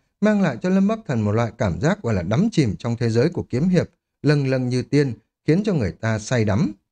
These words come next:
Lâm Bắc Thần chậm rãi xoay người lại, đang chuẩn bị sẵn sàng để tiếp nhận lời cảm tạ của ba người Phương Tiểu Bạch, sau đó hắn sẽ giả vờ hời hợt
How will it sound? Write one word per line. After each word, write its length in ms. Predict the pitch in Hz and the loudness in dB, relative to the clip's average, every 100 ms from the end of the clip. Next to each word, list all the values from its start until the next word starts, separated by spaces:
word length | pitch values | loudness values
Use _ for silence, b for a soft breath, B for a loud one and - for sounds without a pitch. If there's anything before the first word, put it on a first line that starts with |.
| _ _ _ _ _ | _ _ _ _ _
Lâm 160 | 202 214 | 2 2
Bắc 120 | 233 | 0
Thần 200 | 175 131 | -2 -4
chậm 240 | 117 143 107 | -4 -4 -2
rãi 180 | 139 196 | -4 -2
xoay 220 | 208 196 | 0 2
người 180 | 156 104 | 2 0
lại, 220 | 113 113 - _ | -2 -4 -10 _
đang 220 | 196 214 | 0 2
chuẩn 200 | 196 120 | 0 -2
bị 180 | 113 131 | -2 -4
sẵn 220 | - 190 | -4 -6
sàng 280 | 226 160 120 | -2 0 0
để 100 | 98 | 0
tiếp 200 | 95 220 | 0 0
nhận 200 | 208 147 - _ _ - | 0 0 -2 _ _ -2
lời 220 | 139 135 | 0 0
cảm 260 | 135 120 | -2 -4
tạ 240 | 165 131 113 | -4 -4 -4
của 100 | - | -4
ba 140 | 104 127 | -2 0
người 200 | 123 - - | 0 -2 -2
Phương 180 | 135 120 | -4 -2
Tiểu 180 | 110 85 | -4 -2
Bạch, 240 | 113 - _ _ _ | -4 -6 _ _ _
sau 100 | 196 | 0
đó 140 | 170 123 | 2 0
hắn 140 | 170 | -2
sẽ 140 | 208 | -2
giả 220 | 202 117 90 | -2 -2 0
vờ 320 | 113 113 95 - | 0 0 -2 -4
hời 180 | 123 110 | -2 0
hợt 180 | 113 | 0